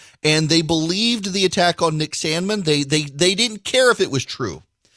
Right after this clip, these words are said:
First, not accurate. And the Sandmann situation is indicative of a disease that rots the media. They're all complaining about Fox News,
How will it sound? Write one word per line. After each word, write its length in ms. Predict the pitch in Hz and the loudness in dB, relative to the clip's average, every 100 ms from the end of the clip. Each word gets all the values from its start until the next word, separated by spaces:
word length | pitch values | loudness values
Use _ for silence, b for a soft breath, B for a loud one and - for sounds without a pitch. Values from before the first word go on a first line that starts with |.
| b b | b b
First, 880 | - - 254 233 143 - - - | -20 0 4 4 2 -2 -4 -6
not 220 | 139 180 196 | 0 2 4
accurate. 720 | 165 - 123 71 - - - _ _ _ _ _ _ _ _ _ _ _ _ _ _ _ _ _ b b b b - | 2 0 -6 -6 -10 -16 -16 _ _ _ _ _ _ _ _ _ _ _ _ _ _ _ _ _ b b b b -2
And 480 | 170 175 175 175 - _ - | 2 2 2 -2 -8 _ -6
the 120 | 160 | -2
Sandmann 640 | 165 - 196 240 240 240 226 | -2 -2 0 0 2 0 -2
situation 840 | - 214 208 185 185 180 185 175 | -4 -4 -2 0 2 2 0 -2
is 180 | - 143 | -2 -2
indicative 760 | 147 127 113 190 190 170 175 160 b - | -2 -2 -2 -2 -2 -2 -2 -6 b -4
of 160 | 135 | -2
a 80 | 147 | 0
disease 680 | 135 139 131 123 185 196 190 | 0 0 0 -2 -4 -4 -4
that 200 | 196 - | -4 0
rots 300 | 156 160 - | 2 2 -2
the 120 | - | -6
media. 440 | 156 156 123 104 85 b b | -4 -4 -2 -4 -6 b b
They're 300 | 120 156 160 | -2 0 4
all 240 | 185 220 240 | 4 2 0
complaining 760 | 233 202 - 190 190 190 180 | -2 -2 -2 0 2 2 0
about 300 | 156 147 143 | 2 2 2
Fox 460 | - 147 143 - - | 0 0 0 -2 -4
News, 760 | 160 139 95 117 160 - - | -2 -2 -2 -4 -8 -10 -14